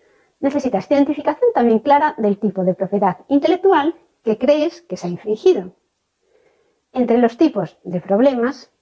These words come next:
se incluyen infracciones de derechos de autor, marcas registradas, derechos de diseño o infracciones de patentes.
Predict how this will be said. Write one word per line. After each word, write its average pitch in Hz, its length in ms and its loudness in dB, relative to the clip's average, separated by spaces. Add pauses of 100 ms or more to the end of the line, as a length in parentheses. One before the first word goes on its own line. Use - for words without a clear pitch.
(120)
se - 160 -12
incluyen 254 600 2 (180)
infracciones 330 800 2
de 214 140 0
derechos 233 600 0
de 180 80 -8
autor, 175 480 -4 (420)
marcas 349 580 -2
registradas, 185 880 -6
derechos 381 600 0
de 185 120 0
diseño 330 580 0 (100)
o 302 360 0
infracciones 285 760 0
de 190 80 -4
patentes. - 640 -12